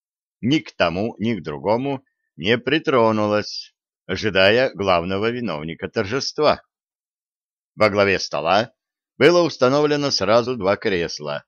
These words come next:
одно из которых явно предназначалось для Виталика, а второе — для Ваньки Левши, главного технического исполнителя гениальных задумок царского сплетника. «Кэп пришёл!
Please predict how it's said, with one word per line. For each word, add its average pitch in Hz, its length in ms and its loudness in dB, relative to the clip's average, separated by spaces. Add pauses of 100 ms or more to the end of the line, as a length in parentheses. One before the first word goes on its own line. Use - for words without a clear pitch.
(360)
одно 156 280 2
из 165 120 -2
которых 127 440 0
явно 98 420 2
предназначалось 92 920 -4
для 95 160 -4
Виталика, 85 760 -4 (720)
а 110 160 6
второе — 165 560 2
для 104 260 2
Ваньки 117 460 0
Левши, 107 680 -6 (500)
главного 101 540 4
технического 90 680 -6
исполнителя 92 840 -2 (320)
гениальных 101 680 0
задумок 101 600 -4 (140)
царского 90 520 -2
сплетника. 80 880 -10 (1300)
«Кэп 147 580 2 (140)
пришёл! 117 1120 -2